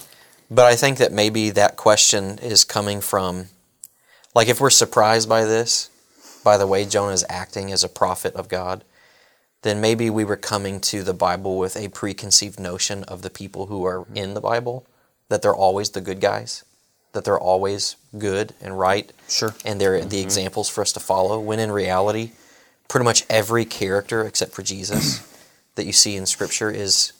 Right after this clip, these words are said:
Speaker 1: gonna have some flaws. They're gonna be people that have their good days and their bad days. They're gonna make, uh, like Peter, you know, you think of him, make the good confession, but also deny Christ three times.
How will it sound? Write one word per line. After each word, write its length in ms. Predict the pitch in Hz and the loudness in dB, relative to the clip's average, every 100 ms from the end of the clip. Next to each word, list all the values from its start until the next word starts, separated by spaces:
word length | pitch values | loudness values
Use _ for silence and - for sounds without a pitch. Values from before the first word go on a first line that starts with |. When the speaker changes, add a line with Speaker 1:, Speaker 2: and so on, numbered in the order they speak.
| _ _ | _ _
Speaker 1:
gonna 220 | 117 117 107 | 2 4 2
have 160 | 98 | 2
some 160 | - 92 | 0 0
flaws. 520 | - 85 76 - - - _ _ _ _ _ | -2 -4 -4 -8 -8 -12 _ _ _ _ _
They're 140 | 110 101 | -8 -4
gonna 220 | 104 101 | -2 -4
be 160 | 92 98 | -4 -10
people 440 | - 104 101 98 92 | -8 -6 -2 -2 -2
that 140 | 87 | -6
have 280 | 104 92 90 | -6 -6 -6
their 140 | 90 | -10
good 260 | 90 95 98 | -8 -8 -4
days 240 | 98 98 | -2 -2
and 180 | 107 95 | -4 -6
their 100 | 95 | -8
bad 260 | 92 85 90 | -8 -10 -10
days. 380 | 92 95 - - _ _ _ _ _ _ _ | -12 -10 -10 -12 _ _ _ _ _ _ _
They're 120 | 98 | -8
gonna 180 | 95 92 | -6 -8
make, 400 | 92 92 90 - _ _ _ _ _ _ | -8 -10 -12 -20 _ _ _ _ _ _
uh, 160 | - - | -16 -12
like 220 | 95 - - | -14 -12 -6
Peter, 400 | 107 101 98 - | -4 -2 -4 -6
you 120 | 98 | -12
know, 60 | 95 | -10
you 80 | |
think 200 | 92 98 | -10 -10
of 80 | 98 | -8
him, 380 | 104 98 98 127 _ - | -6 -6 -8 -16 _ -8
make 320 | 95 90 - | -6 -6 -10
the 120 | - 95 | -8 -4
good 220 | 98 98 | -4 -4
confession, 640 | 98 92 101 - 98 95 - _ _ _ _ - | -10 -10 -4 -4 -4 -10 -18 _ _ _ _ -2
but 120 | 92 | 0
also 320 | 92 - 98 | 4 4 4
deny 280 | 90 92 90 | 0 -6 -8
Christ 340 | - 80 80 | -6 -4 -4
three 140 | 90 76 | -4 -8
times. 460 | - - - - | -12 -12 -10 -10